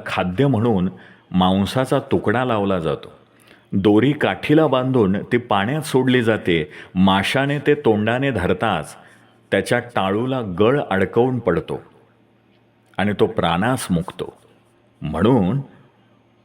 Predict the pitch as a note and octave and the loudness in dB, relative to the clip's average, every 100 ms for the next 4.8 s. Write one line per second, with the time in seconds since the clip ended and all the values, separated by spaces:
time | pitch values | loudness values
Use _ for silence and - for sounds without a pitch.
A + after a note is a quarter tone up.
0 | _ _ _ _ D2+ C#2+ B2 C3+ C3 D#3+ | _ _ _ _ -12 -2 2 2 4 2
1 | - A#2+ C3 D3 D3+ D3 C#3 D3+ D3 A#2+ | 4 0 0 0 2 0 0 0 2 2
2 | G2 A#2+ C3+ C3+ C3 F#2 F#2 - A#2+ B2+ | 2 0 2 2 0 0 0 0 0 2
3 | A#2 F2 F#2 B2+ G#2+ F2+ - F2 E2+ A#2+ | 0 -2 0 0 0 -2 -2 -2 0 -2
4 | B2 - F2 D#2+ D2+ - - - | -2 -6 -6 -6 -8 -14 -16 -20